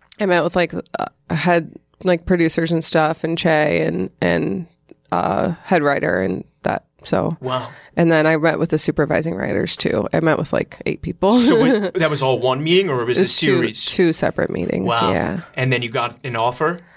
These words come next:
Speaker 1: Yeah, I got the call later that night and, and just, like, kinda, uh, blah, blah, really. <laughs>
Speaker 2: Oh my
Speaker 1: There's,
Speaker 2: God.
Speaker 1: there's Anna, or Taryn was there and she took pictures of me. I was like, I had, I was sitting on the floor 'cause I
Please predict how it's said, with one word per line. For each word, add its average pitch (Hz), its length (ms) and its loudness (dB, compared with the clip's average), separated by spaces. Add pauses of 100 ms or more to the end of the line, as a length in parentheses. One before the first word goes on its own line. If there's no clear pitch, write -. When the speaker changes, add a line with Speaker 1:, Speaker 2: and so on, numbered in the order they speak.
(540)
Speaker 1:
Yeah, 196 280 4
I 175 80 2
got 175 180 2
the 165 100 0
call 156 320 2
later 147 320 4
that 139 200 2
night 147 340 0
and, 151 280 -2 (100)
and 160 240 2
just, 165 180 0
like, - 160 -2
kinda, - 380 -2 (320)
uh, - 380 -2 (100)
blah, - 160 -2 (200)
blah, - 180 -2 (200)
really. - 380 2
<laughs> 370 60 8
Speaker 2:
Oh - 260 2
my 240 240 0
Speaker 1:
There's, 247 260 2
Speaker 2:
God. 220 640 -2
Speaker 1:
there's 208 380 0
Anna, 196 320 0
or 185 140 2
Taryn 202 320 0
was 185 140 0
there 170 260 2
and 165 120 -2
she - 120 -4
took 180 220 0
pictures 160 420 0
of 151 120 0
me. 151 360 4
I 151 100 0
was 165 140 2
like, 170 260 -2
I 170 80 0
had, 170 240 0
I 170 80 -2
was 180 140 -2
sitting 185 200 2
on 160 60 2
the 151 80 0
floor 156 380 0
'cause 160 100 -6
I 156 220 0